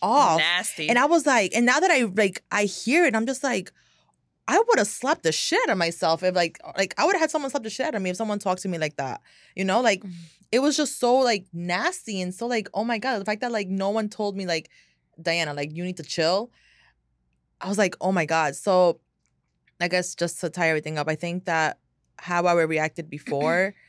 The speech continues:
Speaker 3: <clears throat>
Speaker 1: how I react now, I think that I would just take things not so personal,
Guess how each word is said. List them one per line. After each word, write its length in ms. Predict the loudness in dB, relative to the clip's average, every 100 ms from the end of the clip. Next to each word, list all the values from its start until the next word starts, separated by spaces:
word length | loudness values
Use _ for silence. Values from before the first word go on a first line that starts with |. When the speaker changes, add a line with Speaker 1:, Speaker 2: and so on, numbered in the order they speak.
| _
Speaker 3:
<clears throat> 200 | _ _
Speaker 1:
how 200 | 0 2
I 40 |
react 360 | 4 2 0 0
now, 460 | -2 0 0 0 -2
I 140 | -6
think 320 | -4 -6 -6
that 460 | -4 -4 -4 -6 -12 _
I 120 | -2 -2
would 140 | -2
just 200 | -4 -8
take 220 | -8 -8
things 760 | -8 -10 -8 -10 -12 -16 -18 -20 _
not 320 | -6 -4 -4 -4
so 180 | -6
personal, 600 | -4 -6 -6 -6 -6 -8